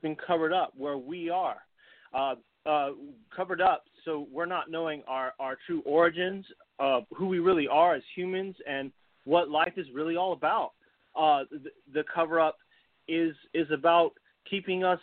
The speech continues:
from knowledge. And so people that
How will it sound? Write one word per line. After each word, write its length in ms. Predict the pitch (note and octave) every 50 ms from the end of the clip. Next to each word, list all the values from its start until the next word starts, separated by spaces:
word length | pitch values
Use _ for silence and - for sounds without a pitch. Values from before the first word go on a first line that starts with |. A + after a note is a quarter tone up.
| - - _
from 240 | F3 F3 E3+ E3
knowledge. 420 | D#3 D3+ D3 F3+ G3+ E3 A2+ - - - - - - -
And 360 | D3 D3+ D3+ D3 C#3+ C#3 C#3+ - - - - -
so 340 | E3+ E3+ D#3+ D#3+ D#3+ - - _ _ _ _ - C3+ B2+ - - _ _ _ _ _ _ _ _ _ _ _ _ C3 -
people 280 | - F#3+ F#3 F3+ E3 D#3
that 120 | D#3 D3+